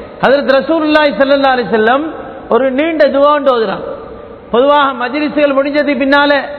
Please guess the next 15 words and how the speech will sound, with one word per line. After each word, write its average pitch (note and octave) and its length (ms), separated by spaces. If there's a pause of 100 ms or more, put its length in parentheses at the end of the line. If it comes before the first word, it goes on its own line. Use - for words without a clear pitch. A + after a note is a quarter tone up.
(480)
ஓதக்கூடிய C#4+ 480 (100)
துஆன்னு C#4 400
சொல்லப்படுது. C#4 520 (500)
اللهم C#4 460 (100)
اقسم C#4 340 (120)
لنا C#4+ 220 (560)
من C4+ 100 (120)
خشيتك C#4 560 (140)
ما C#4 80 (120)
تحول C#4 280 (120)
به C#4 140 (720)
بيننا C#4+ 420
وبين C#4+ 280 (120)
معاصيك. C#4+ 520 (440)
இந்த C4 120